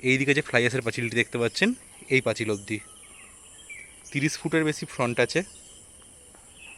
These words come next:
দু কাঠা প্লট বাস্তু করতে দেওয়া হয়ে গেছে,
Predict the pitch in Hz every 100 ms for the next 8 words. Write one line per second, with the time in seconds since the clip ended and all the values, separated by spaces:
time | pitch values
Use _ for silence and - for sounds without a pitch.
0 | - - - 113 131 139 135 156 160 -
1 | 120 143 - - - - - - 107 110
2 | - - 143 131 127 - 123 113 113 110
3 | 117 127 127